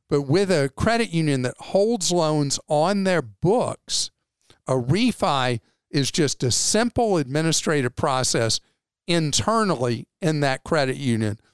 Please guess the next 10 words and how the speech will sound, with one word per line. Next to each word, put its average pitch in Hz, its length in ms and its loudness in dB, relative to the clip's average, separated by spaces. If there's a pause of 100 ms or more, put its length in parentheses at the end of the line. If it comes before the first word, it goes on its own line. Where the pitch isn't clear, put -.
(200)
And 135 180 -2
that's 156 320 0
why 147 220 0
it's 123 200 -4
so 170 180 2
much 135 320 -2
cheaper, 135 500 -2
if 143 260 -2
not 113 300 -4
free. 107 440 -6